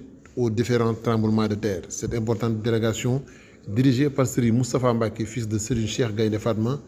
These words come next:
et ancien ambassadeur du Sénégal en Turquie, était également composée de El Hadj Mbacké Faye, représentant du Khalife général des Mourides à Dakar, Serigne Bassirou Lo, imam ratib de la mosquée Massalikul Jinan, Serigne Khadim Diop, secrétaire particulier du Khalife,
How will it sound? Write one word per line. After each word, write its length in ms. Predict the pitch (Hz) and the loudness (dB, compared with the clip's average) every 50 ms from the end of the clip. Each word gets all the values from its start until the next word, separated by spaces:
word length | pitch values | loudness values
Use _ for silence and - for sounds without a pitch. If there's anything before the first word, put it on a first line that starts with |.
| - - - - - - - | -20 -20 -20 -20 -16 -10 -4
et 80 | 113 | -2
ancien 320 | 113 117 113 - - 131 131 | 0 0 0 0 0 0 0
ambassadeur 380 | 123 120 123 113 - 135 117 | 2 2 2 2 2 2 2
du 100 | 110 110 | 2 0
Sénégal 420 | 104 - - 120 117 110 123 117 113 | 0 2 2 2 2 2 0 0 0
en 140 | 110 110 107 | -2 -4 -4
Turquie, 420 | 98 123 110 98 113 123 139 139 - - - - - - - - - | -2 -2 -2 -2 0 -2 -2 -2 -6 -14 -20 -20 -20 -20 -16 -8 -6
était 220 | 131 117 131 139 139 | -4 0 0 2 2
également 360 | 127 135 131 123 127 120 117 | 4 4 4 4 4 2 0
composée 680 | 120 - 139 135 120 113 120 113 101 117 117 123 135 - 107 | 0 0 0 2 2 2 2 2 2 2 2 0 0 -2 -4
de 80 | 107 110 | -4 -2
El 140 | 120 113 | 0 0
Hadj 220 | 110 117 113 101 110 | 0 0 0 0 0
Mbacké 360 | 110 113 113 110 - 117 107 | 0 0 0 0 0 -2 -2
Faye, 320 | 107 - 117 104 95 98 | -2 -2 -2 -2 -2 -2
représentant 640 | 101 107 110 110 107 127 110 113 117 113 107 110 107 | -2 -4 -2 0 0 0 2 2 0 -2 -2 -2 -2
du 100 | 101 107 | -2 -2
Khalife 380 | 104 - - 123 123 120 - 117 | -2 -2 -2 -2 -2 -2 -4 -4
général 420 | 104 101 123 123 123 123 117 113 | -2 -2 0 2 2 2 2 2
des 140 | 107 110 110 | 2 0 0
Mourides 200 | 104 110 110 101 | 0 0 -2 -2
à 100 | 98 104 | -2 -2
Dakar, 380 | 101 107 104 - 117 120 127 123 - - - - - - - - | -2 -4 -2 -2 -2 -2 -2 -4 -8 -14 -18 -20 -18 -20 -20 -18
Serigne 300 | - - - 127 117 113 | -8 -2 0 2 4 4
Bassirou 300 | 107 113 107 - 127 120 107 | 4 2 0 0 0 0 2
Lo, 200 | 110 117 120 - - | 2 0 -2 -2 -4
imam 200 | - 127 123 117 113 | -4 -2 0 2 2
ratib 320 | 113 113 113 123 120 104 | 2 2 0 0 -2 -2
de 60 | 107 | -2
la 120 | 110 110 110 | -2 -2 -2
mosquée 320 | 107 110 110 110 - - | -2 -2 -4 -4 -4 -4
Massalikul 560 | 110 107 110 104 120 117 110 110 104 107 104 | -2 -2 -2 -2 -2 -2 -2 -2 -2 -2 -2
Jinan, 300 | 98 110 110 117 120 135 139 - - - - - - - - | -2 0 0 0 0 -2 -4 -6 -10 -18 -18 -20 -20 -18 -12
Serigne 280 | - - 120 117 113 | -6 -2 0 0 2
Khadim 220 | 104 123 113 113 113 107 | 2 2 2 2 2 0
Diop, 160 | 113 110 107 | 0 -2 -4
secrétaire 460 | - - 117 - 120 107 113 113 107 | -4 -4 -2 -2 -2 0 0 -2 -2
particulier 500 | 107 - 117 107 113 101 - 110 110 110 | 0 -2 -2 -2 -4 -6 -4 -2 -2 0
du 80 | 101 110 | 0 0
Khalife, 340 | 107 120 117 131 123 - | 0 0 0 0 -2 -4